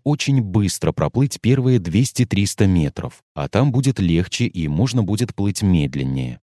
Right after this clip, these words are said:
Если что, он поможет девушке глубоко нырнуть одновременно с ним, чтобы враги хотя бы на время потеряли их из вида.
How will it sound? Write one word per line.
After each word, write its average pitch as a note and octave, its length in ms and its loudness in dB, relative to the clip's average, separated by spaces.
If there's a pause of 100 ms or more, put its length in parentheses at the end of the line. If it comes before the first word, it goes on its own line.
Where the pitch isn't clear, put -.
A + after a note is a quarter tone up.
Если D#2 380 0
что, C#3 280 2
он C#3+ 220 0
поможет A#2+ 480 2
девушке G2+ 480 0
глубоко G#2+ 540 2
нырнуть F#2+ 420 4
одновременно E2 760 2
с - 140 -4
ним, D2+ 300 0
чтобы D2+ 300 -4
враги D2+ 340 -2
хотя - 240 0
бы B2 100 0
на A2+ 120 4
время A2+ 360 2
потеряли F2 580 2
их F2 200 0
из G2 160 0
вида. C#2+ 420 -2